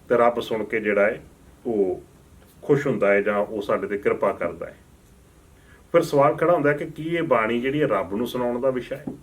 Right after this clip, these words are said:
ਜਾਂ ਰੱਬ ਨੇ ਸੁਣਨੀ ਹੈ? ਅਸਲ ਵਿੱਚ ਇਹ ਸਾਡੀ ਧਾਰਨਾ ਜਿਹੜੀ ਹੈ, ਇਹ ਗਲਤ ਕੀਤੀ ਗਈ। ਅਸਲ ਦੇ ਵਿੱਚ ਗੁਰਬਾਣੀ ਮਨ ਨੇ ਸੁਣਨੀ ਹੈ, ਮਨ ਨੂੰ ਸੁਣਾਉਣੀ ਹੈ, ਤਾਂ ਕਿ ਮਨ ਉਹਨੂੰ ਸੁਣ ਕੇ, ਸਮਝ ਕੇ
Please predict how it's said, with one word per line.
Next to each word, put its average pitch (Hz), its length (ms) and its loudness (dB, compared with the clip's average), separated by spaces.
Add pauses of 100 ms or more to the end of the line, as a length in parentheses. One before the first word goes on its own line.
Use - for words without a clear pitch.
(880)
ਜਾਂ 101 180 0
ਰੱਬ 95 240 -2
ਨੇ 120 140 2
ਸੁਣਨੀ 131 460 -4
ਹੈ? 139 100 -12 (1400)
ਅਸਲ 185 200 0
ਵਿੱਚ 196 160 4
ਇਹ 202 80 4
ਸਾਡੀ 160 300 2
ਧਾਰਨਾ 123 540 2
ਜਿਹੜੀ 139 300 0
ਹੈ, 131 240 2
ਇਹ 127 80 -4
ਗਲਤ 139 320 0
ਕੀਤੀ 90 400 -10
ਗਈ। - 120 -16 (1400)
ਅਸਲ 156 260 2
ਦੇ 196 120 6
ਵਿੱਚ 180 240 2
ਗੁਰਬਾਣੀ 143 600 2
ਮਨ 113 380 -2
ਨੇ 135 160 0
ਸੁਣਨੀ 123 460 -4
ਹੈ, 147 60 0
ਮਨ 107 300 -2
ਨੂੰ 127 220 -2
ਸੁਣਾਉਣੀ 101 520 -4
ਹੈ, 139 60 -4
ਤਾਂ 139 320 0
ਕਿ 160 200 -2
ਮਨ 131 340 0
ਉਹਨੂੰ 147 420 -2
ਸੁਣ 110 300 -6
ਕੇ, 127 240 0
ਸਮਝ 127 360 -6
ਕੇ 175 320 -2